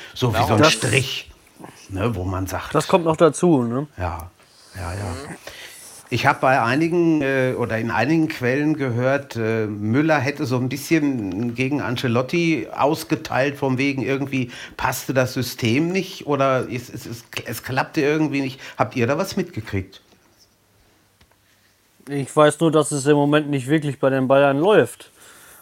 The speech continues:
Speaker 2: Ja.
Speaker 3: Auch wenn sie jetzt, äh, davor, äh, haben sie ja schon gegen Hoffenheim, das war auch irgendwie ein bisschen Dummheit, abgeschaltet und das Gegentor kassiert zur Niederlage. Und, ähm,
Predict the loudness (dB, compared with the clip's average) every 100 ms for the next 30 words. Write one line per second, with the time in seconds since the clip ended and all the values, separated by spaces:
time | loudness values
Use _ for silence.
0 | 2 4 6 6 4 6 4 4 0 -4
1 | 4 6 6 4 0 -8 -4 2 2 4
2 | 8 10 10 6 _ -20 -20 -20 _ -8
3 | -2 2 2 4 8 8 6 2 4 4
4 | 4 4 2 2 2 4 6 6 2 -6
5 | -6 -4 0 2 6 8 6 6 4 6
6 | 2 2 0 2 0 2 0 2 4 4
7 | 4 -2 -20 _ _ -20 -20 -20 -20 -20
8 | -20 _ _ _ -20 0 0 2 2 6
9 | 8 8 6 0 2 2 6 6 6 4
10 | 4 4 2 4 2 4 2 2 6 6
11 | 8 8 8 6 2 2 0 0 2 4
12 | 4